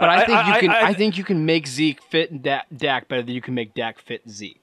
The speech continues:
Speaker 2: Defi-
Speaker 1: Like, if you
Speaker 2: I, I
Speaker 1: play
Speaker 2: mean,
Speaker 1: more
Speaker 2: I
Speaker 1: of an
Speaker 2: think that,
Speaker 1: up-tempo
Speaker 2: I
Speaker 1: thing
Speaker 2: think that much. Uh, uh, uh, yes, I completely one hundred percent agree with you.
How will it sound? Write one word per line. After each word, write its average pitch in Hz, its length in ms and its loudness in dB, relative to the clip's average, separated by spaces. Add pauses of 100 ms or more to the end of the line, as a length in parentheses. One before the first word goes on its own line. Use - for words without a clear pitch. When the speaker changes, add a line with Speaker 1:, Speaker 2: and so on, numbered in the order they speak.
(120)
Speaker 2:
Defi- 160 300 -2
Speaker 1:
Like, 170 80 -4
if 180 40 -4
you 185 60 4
Speaker 2:
I, - 40 2
I - 20 -4
Speaker 1:
play 190 100 4
Speaker 2:
mean, 208 120 6
Speaker 1:
more 202 80 6
Speaker 2:
I 202 60 6
Speaker 1:
of - 80 2
an 254 60 2
Speaker 2:
think 233 120 2
that, 220 160 6
Speaker 1:
up-tempo 131 120 -4
Speaker 2:
I 196 100 4
Speaker 1:
thing 240 100 0
Speaker 2:
think 233 100 0
that 208 240 2
much. - 440 -2
Uh, 175 60 0
uh, 190 360 -4 (1080)
uh, 180 60 0 (100)
yes, 196 400 -2
I 156 80 2
completely 190 480 -4
one 160 160 -2
hundred 180 220 0
percent 156 200 -4
agree 160 240 0
with 151 140 -4
you. 135 120 -4